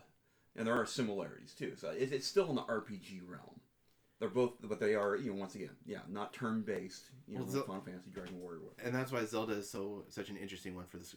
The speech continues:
Speaker 2: for the conversation, because if you are gonna go into the Water Temple, you need the Water Tunic. If you're gonna go into the Fire Temple, you need the Fire Tunic. So you do have clothing that affects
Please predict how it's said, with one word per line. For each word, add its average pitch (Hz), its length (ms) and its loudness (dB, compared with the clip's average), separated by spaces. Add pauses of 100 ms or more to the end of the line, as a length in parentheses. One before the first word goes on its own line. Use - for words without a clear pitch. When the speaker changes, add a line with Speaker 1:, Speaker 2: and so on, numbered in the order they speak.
Speaker 2:
for - 80 -10
the 87 80 -8
conversation, 90 640 -4
because 92 380 -4 (340)
if 110 160 -4
you 110 140 4
are 107 120 4
gonna 110 160 -2
go 104 220 2
into 98 520 -2
the 92 100 -4
Water 95 200 0
Temple, 87 360 -8
you 90 120 -6
need 92 300 -6
the 85 160 -4 (100)
Water 87 280 -6
Tunic. - 340 -10
If 90 140 -10
you're 92 80 -6
gonna 92 120 -4
go 92 100 -4
into 92 120 -8
the 87 60 -8
Fire 113 240 0
Temple, 87 280 -8
you 85 140 -8
need 85 140 -8
the 82 80 -14
Fire 104 280 -2
Tunic. 85 360 -12
So - 100 -8
you 95 160 -2
do 127 220 2
have 117 320 -6
clothing 104 300 -2
that 95 140 -4
affects 98 480 -6